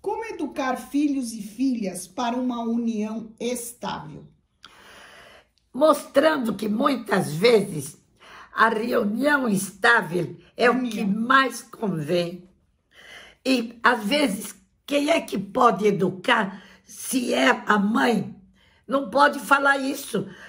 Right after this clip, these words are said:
Speaker 2: porque a, a filha já viu ela ter três, quatro parceiros. Então,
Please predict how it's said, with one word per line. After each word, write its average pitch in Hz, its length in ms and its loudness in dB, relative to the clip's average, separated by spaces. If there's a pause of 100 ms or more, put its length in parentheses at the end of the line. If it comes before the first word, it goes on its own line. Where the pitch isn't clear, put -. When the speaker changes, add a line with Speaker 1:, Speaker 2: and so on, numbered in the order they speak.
(180)
Speaker 2:
porque 254 380 0
a, 233 200 0
a 214 160 4
filha 254 600 0
já 220 180 2
viu 214 460 0 (260)
ela 240 260 4
ter 226 360 0
três, 285 320 2
quatro 254 500 0
parceiros. 220 1040 0 (1600)
Então, 214 760 2